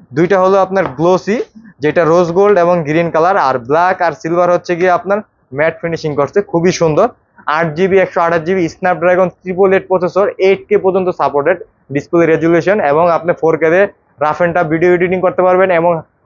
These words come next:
ওয়াটারপ্রুফ রয়েছে সেটটিতে, খুবই সুন্দর। মানে লো বাজেটের মধ্যে একটা অনেক বেস্ট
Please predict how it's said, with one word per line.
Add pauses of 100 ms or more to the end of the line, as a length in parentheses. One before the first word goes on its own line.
ওয়াটারপ্রুফ
রয়েছে
সেটটিতে,
খুবই
সুন্দর।
মানে
লো
বাজেটের
মধ্যে
একটা
অনেক
বেস্ট